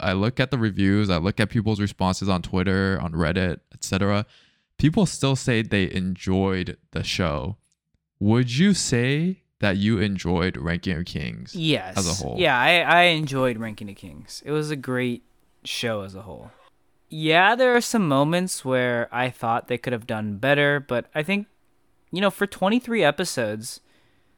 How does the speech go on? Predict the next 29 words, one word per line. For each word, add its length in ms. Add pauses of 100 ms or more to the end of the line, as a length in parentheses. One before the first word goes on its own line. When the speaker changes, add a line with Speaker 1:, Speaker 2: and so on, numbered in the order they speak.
(440)
Speaker 2:
there 140
was 140
never 220
a 60
point 400
where 160
I 40
wanted 280
to 100
stop 440
watching 420
it. 160 (680)
Speaker 1:
Okay. 440
Speaker 2:
So 320
I 120
think 260
there's 180
a 60
lot 200
of, 100 (380)
you 160
know, 220 (880)
props 400
that 100
have 140
to 80
be 100
given 360
there. 320